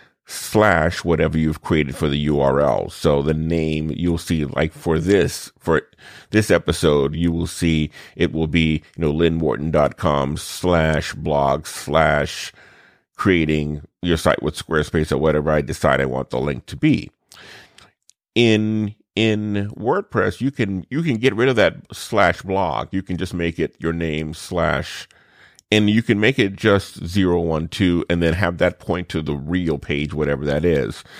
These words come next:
And they call that, like, a pretty U R, pretty link U R L, meaning you can make it just a really something short and memorable that really points to the real U R L wherever it has to be.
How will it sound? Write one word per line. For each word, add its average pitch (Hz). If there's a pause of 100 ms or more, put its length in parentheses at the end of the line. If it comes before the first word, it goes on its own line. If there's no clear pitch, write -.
(460)
And 90
they 87
call 82
that, -
like, 80
a 71
pretty 90
U 82
R, 71
pretty 101
link 82
U 85
R 71
L, 76
meaning 82
you 92
can 85
make 113
it -
just 104
a -
really 107
something 98
short -
and 87
memorable 95 (340)
that 78
really 104
points -
to 73
the 80
real 85
U 82
R 78
L 67
wherever 76
it 73
has 80
to 73
be. 67